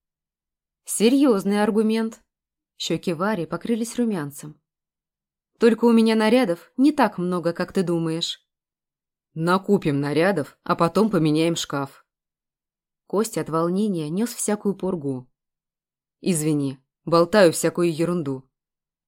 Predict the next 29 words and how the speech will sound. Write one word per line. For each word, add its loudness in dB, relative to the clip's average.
Просто 0
эгоистично 0
хочу, -8
чтобы -2
любимая 0
девушка -2
была -2
со -4
мной». -6
«Любимая — 0
это -2
которая?» -2
Щеки -8
у -4
Вари -6
уже -4
буквально -4
пылали. -8
«Это 0
одна 0
такая 0
горячая 2
красотка -4
с -8
темными 0
волосами -4
и -6
карими 0
глазами. -4